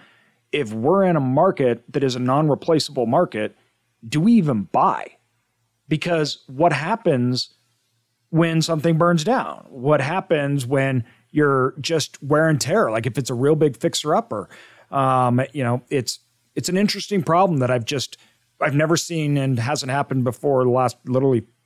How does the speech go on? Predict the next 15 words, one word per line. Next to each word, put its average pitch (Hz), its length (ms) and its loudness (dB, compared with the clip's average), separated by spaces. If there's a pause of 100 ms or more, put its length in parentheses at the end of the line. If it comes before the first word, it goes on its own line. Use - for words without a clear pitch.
(180)
you 135 80 -6
know, 92 120 -4 (280)
not 233 100 2
even 180 160 2
five 226 400 -4
years, 69 340 -10 (160)
like, 120 260 -4 (840)
three, 220 360 2
four 226 340 4
years, 107 400 -4 (320)
that 139 260 0
we 151 240 2
have 147 160 2
markets 131 580 0
that 123 240 -2